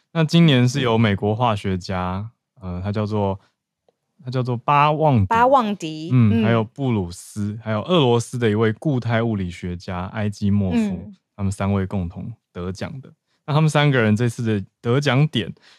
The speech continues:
Speaker 1: 是他们的一个研究，
Speaker 2: <laughs>
Speaker 1: 叫做 quantum dots，量子点。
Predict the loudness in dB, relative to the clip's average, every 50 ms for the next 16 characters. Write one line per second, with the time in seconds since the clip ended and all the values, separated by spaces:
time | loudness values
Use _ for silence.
0 | _ _ _ -12 -6 -2 0 2 2 2 0 0 0 0 2 2 4 2 2 0
1 | -2 -2 0 -2 -2 0 -2 -4 -4 -4 -4 -4 -2 -2 -4 -2 -2 -2 -2 -4
2 | -6 -4 -2 0 2 2 2 2 2 2 2 2 2 0 -2 -4 -4 -8 -16 -20
3 | -20 -20 -20 -20 _ _ _ -2 0 2 4 4 2 2 0 -4 -8 -6 -4 -4
4 | -4 -6 -8 -10